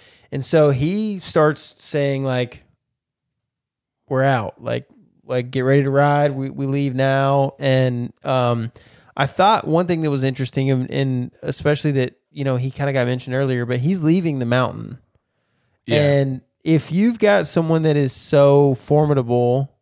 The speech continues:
Speaker 1: and such a, like, a, a menacing presence and a good warrior, why, why would you not wanna take that guy into the potentially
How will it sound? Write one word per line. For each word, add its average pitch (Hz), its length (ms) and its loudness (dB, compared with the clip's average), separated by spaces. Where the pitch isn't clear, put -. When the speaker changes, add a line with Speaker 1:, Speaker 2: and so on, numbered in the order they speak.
Speaker 1:
and 139 220 -4
such 143 340 -2
a, 143 100 2
like, 131 400 -2
a, 120 520 0
a 110 440 0
menacing 147 1080 -2
presence 139 720 0
and 123 120 -2
a 123 60 -4
good 139 180 -2
warrior, 131 920 -2
why, 139 400 -2
why 147 400 0
would 185 220 0
you 151 100 -2
not 151 180 2
wanna 143 140 -4
take 139 200 -6
that 135 160 -2
guy 135 180 2
into 127 440 -4
the 120 460 -4
potentially 139 720 -2